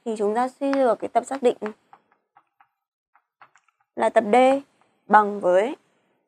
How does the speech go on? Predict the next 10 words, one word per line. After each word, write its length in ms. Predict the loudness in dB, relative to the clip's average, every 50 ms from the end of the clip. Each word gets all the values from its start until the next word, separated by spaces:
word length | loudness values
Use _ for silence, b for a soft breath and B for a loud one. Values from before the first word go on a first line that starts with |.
| _ _ _ _ _ _ _ _ _ _ _ _ _ _ _ _ _ _ _ _ 2
x 140 | 2 2 2 _ -4
lúc 120 | -4 -2
này 400 | -2 0 0 0 0 0 0 -2 -6 _ _ _
là 220 | -4 0 0 0 0
sẽ 200 | 0 -4 -8 -4 2
thuộc 220 | 4 6 6 4 2 -2
vào 140 | -2 -2 -2
trong 200 | -2 -4 -4 -2
gì 80 | -2
nhỉ? 120 | -2 -2